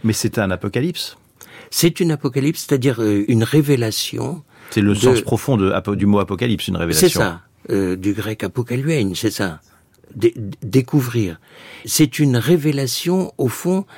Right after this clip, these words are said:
Speaker 2: de la miséricorde divine exercée sur le juste. Et ça, ça va être une notion fondamentale pour comprendre le tableau, la composition six.
Speaker 1: Dites-moi, euh, Philippe Serres,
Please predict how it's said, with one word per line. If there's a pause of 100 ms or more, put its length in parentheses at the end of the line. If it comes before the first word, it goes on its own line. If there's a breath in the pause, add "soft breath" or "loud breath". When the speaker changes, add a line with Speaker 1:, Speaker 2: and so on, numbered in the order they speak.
(160 loud breath)
Speaker 2:
de
la
miséricorde
divine
exercée
sur
le
juste. (300 loud breath)
Et
ça,
ça
va
être
une
notion (220 loud breath)
fondamentale (480 loud breath)
pour
comprendre
le
tableau,
la
composition
six. (720 loud breath)
Speaker 1:
Dites-moi,
euh,
Philippe
Serres,